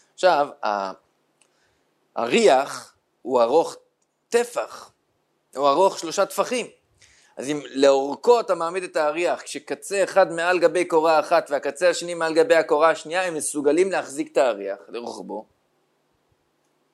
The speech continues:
אם מקבלות אריח לרוחבו, אריח שרוחבו שלושה טפחים,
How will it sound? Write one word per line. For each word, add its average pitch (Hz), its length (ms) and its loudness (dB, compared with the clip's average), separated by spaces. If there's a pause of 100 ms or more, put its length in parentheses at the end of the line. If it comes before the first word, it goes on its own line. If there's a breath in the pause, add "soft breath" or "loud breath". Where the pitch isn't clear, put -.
(1200 soft breath)
אם 233 160 2
מקבלות 214 680 0
אריח 190 400 2
לרוחבו, 165 840 2 (760)
אריח 190 320 2
שרוחבו 170 520 0
שלושה 185 360 -2
טפחים, 139 520 -8